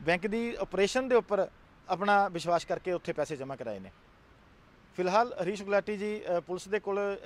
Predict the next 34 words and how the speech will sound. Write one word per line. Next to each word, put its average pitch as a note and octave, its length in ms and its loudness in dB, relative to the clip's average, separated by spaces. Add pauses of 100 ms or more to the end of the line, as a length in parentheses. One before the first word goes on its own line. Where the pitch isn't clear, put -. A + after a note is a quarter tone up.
ਜਾ E3 180 4
ਗਏ D#3+ 260 2
ਹੈਗੇ F#3+ 200 2
ਨੇ, G3 120 -2
ਉਹਨਾਂ F#3+ 180 -4
ਨੇ F#3+ 60 -2
ਆਪਣੀ F3 240 -4
ਕੰਪਲੇਂਟ E3 400 -8
ਦਰਜ D#3 280 -4
ਕਰਾਈ F3 340 0
ਹੈ F#3 100 2 (560)
ਸਾਈਬਰ F3 320 0
ਕ੍ਰਾਈਮ F3 440 -2 (220)
ਮੋਹਾਲੀ D#3 360 0
ਦੇ F3 100 -2
ਕੋਲ। F3 240 -2 (540)
ਅਸੀਂ F3+ 140 -4
ਦੇਖਦੇ G#3 300 0
ਹਾਂ A3 60 0
ਕਿ G3+ 400 2
ਹੁਣ F#3 220 -4
ਜੋ F#3 300 0
ਅੱਗੇ, F3+ 460 -2
ਅ, D#3 320 -2
ਪ੍ਰੋਸੀਜਰ E3 480 -4
ਹੈਗਾ E3+ 320 0 (360)
ਜਾਂ E3 240 0
ਅੱਗੇ E3 200 -2
ਜੋ E3 200 0
ਕੁਛ E3+ 160 -10
ਵੀ F3 140 -2
ਐਕਸ਼ਨ E3 420 -2
ਹੁੰਦਾ D#3+ 360 -2
ਹੈ, F3+ 100 2